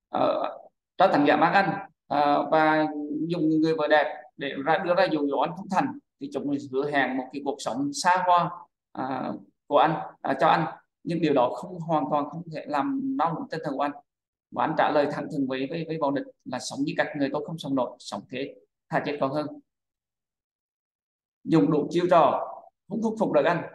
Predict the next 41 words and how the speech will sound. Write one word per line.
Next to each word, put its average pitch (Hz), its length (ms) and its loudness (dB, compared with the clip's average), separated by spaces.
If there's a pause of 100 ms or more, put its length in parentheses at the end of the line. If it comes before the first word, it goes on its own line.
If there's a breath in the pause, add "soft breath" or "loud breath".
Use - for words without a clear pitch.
(360)
À, 123 420 -4 (1400)
chúng, 151 280 0
à, 143 420 0 (100)
lại 135 280 -4
hét: 147 100 0 (100)
"Mày 180 140 6
muốn 156 240 2
còn 160 180 4
muốn 147 160 -4
gì?" 156 140 -2
Anh 165 220 -6
trả 160 140 -2
lời 147 260 -6
thẳng 185 160 0
là 285 140 -8
"Tôi 180 120 -8
muốn 156 240 -8 (100)
giết 214 240 -2
hết 254 280 0
bọn 143 160 -4
Mỹ, 208 240 -8 (420)
tôi 165 100 -6
muốn, 143 240 -8
tao 170 160 0
muốn 147 320 -2
miền 147 140 0
Nam 156 160 0
được 139 120 -4
giải - 140 -6
phóng." 147 180 -2 (1600)
Và 151 320 4
đồng 156 200 4
thời 151 300 0
khi 175 100 -4
anh 185 200 0
bị, 135 240 -2
à, 135 140 -2 (180)
bị, 131 240 -4
bị, 135 260 -4
à, 127 280 -2
bị 131 80 -6